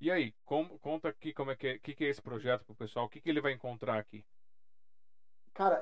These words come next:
Speaker 2: quem gosta da história do futebol vai achar um material farto aí, é, é um negócio maravilhoso. A gente não fala de futebol atual, dia a dia, é, contratações, resultados, rodada, não falamos disso.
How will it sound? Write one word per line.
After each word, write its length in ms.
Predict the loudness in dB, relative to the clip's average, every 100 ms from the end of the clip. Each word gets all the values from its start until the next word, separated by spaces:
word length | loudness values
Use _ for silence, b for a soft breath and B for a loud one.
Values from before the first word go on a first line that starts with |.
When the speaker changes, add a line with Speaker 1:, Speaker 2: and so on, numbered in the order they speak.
| 2
Speaker 2:
quem 240 | 0 4
gosta 320 | 8 8 8 6
da 120 | 6
história 540 | 6 2 10 12 12
do 140 | 6 2
futebol 760 | 0 -2 0 6 6 6 0 _ _ _ _ _ _ _ _ -6
vai 220 | 4 6 6
achar 260 | 8 8
um 100 | 8
material 540 | 4 2 4 6 6 2 -14 -16 -16 -16 -14 4
farto 440 | 8 8 6 -2 -8
aí, 220 | -8 -8
é, 300 | -6 -4 -4
é 60 | -4
um 80 |
negócio 640 | -6 -2 -2 -2 -2 -2 -2
maravilhoso. 840 | -2 0 0 0 0 0 -2 -4 -10 -16 -16 -2
A 100 | 2
gente 240 | 2 2 2
não 160 | 2
fala 300 | 8 10 10
de 100 | 6
futebol 440 | -2 -4 2 6 6
atual, 600 | 4 6 8 10 8 6
dia 280 | 2 2 2
a 20 |
dia, 840 | 0 -6 -4 0 2 4 2 -2 -10 _ _ _ -8
é, 100 | -4
contratações, 1120 | -2 2 4 4 0 -2 -4 0 2 2 2
resultados, 880 | 2 2 0 -2 4 6 6 4 0
rodada, 720 | -2 0 4 6 6 2 -2
não 280 | -6 -8 -4
falamos 340 | 2 2 2 0
disso. 200 | -4